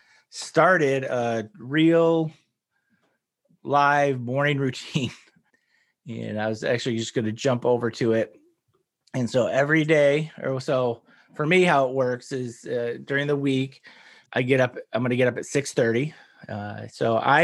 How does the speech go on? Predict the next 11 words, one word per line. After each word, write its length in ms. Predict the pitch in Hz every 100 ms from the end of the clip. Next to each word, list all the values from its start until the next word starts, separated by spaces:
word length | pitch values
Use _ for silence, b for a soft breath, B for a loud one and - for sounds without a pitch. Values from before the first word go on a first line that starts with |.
| 170
have 360 | 160 139 123 135 _ _ _ b b b b b
historically 720 | - 151 - 190 233 240 196
been 160 | 156 160
a 60 |
night 240 | 131 135 160
owl. 340 | 180 214 240 -
I 340 | 127 131 139 139
could 260 | 139 117 -
stay 300 | - 139 147
up 160 | 147
till 480 | - 143 135 131 120